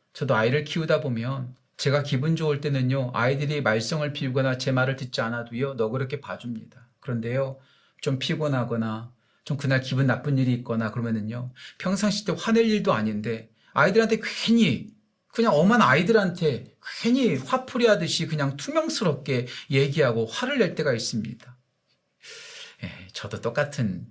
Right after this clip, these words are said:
사람이잖아요. 예, 저도 참 조심해야 합니다. 가족들에게, 특별히 가까운 사람들에게. 자, 화를 낼 때요, 예, 가까운 사람한테,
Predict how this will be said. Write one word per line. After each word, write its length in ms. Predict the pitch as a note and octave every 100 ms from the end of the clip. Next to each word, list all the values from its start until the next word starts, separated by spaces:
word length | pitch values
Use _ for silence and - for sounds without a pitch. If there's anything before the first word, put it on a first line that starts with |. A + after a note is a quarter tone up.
| -
사람이잖아요. 1120 | - B2 A#2+ B2+ A#2+ B2 B2 F#2+ F2 G2 G#2 _ _ _
예, 60 | - A#2+ _
저도 260 | - D3+ D#3+
참 200 | - G#3+
조심해야 520 | C#3+ C3 E3+ D3 C3+
합니다. 460 | B2 - - - _ _ _ _ _ _
가족들에게, 840 | - A#2+ B2+ - A2 F#2+ - G2 G#2+ _ _ _ -
특별히 480 | - - F#3+ E3
가까운 520 | C#3+ C#3 - G#3 F#3+ F#3
사람들에게. 680 | E3+ C3+ G#2+ A2 D3 - - _ _
자, 120 | - -
화를 260 | - G3+ A3+
낼 200 | F3+ -
때요, 460 | C3+ B2 E3+ E3+ _ _ _ _ _ _ -
예, 260 | F2 - _ _ _ _ _ _
가까운 440 | - B2+ - F#3 F#3
사람한테, 680 | E3 C#3+ G#2+ F2+ - F2